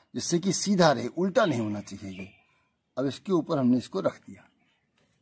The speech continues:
दोनों बराबर काट के, बढ़िया, जि-, जितना ही मोटाई बराबर होगी,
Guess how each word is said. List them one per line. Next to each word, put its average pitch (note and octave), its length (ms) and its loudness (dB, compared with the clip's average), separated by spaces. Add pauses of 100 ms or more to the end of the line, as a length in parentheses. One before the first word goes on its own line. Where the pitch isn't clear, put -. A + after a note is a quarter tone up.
(920)
दोनों B2+ 320 4
बराबर B2+ 380 4 (500)
काट C3 220 0
के, F#3 140 -4
बढ़िया, D#3+ 340 0
जि-, A#2+ 140 -2
जितना F3 320 2
ही G#3+ 120 6
मोटाई F#3 340 4
बराबर D3+ 400 4
होगी, G3+ 340 4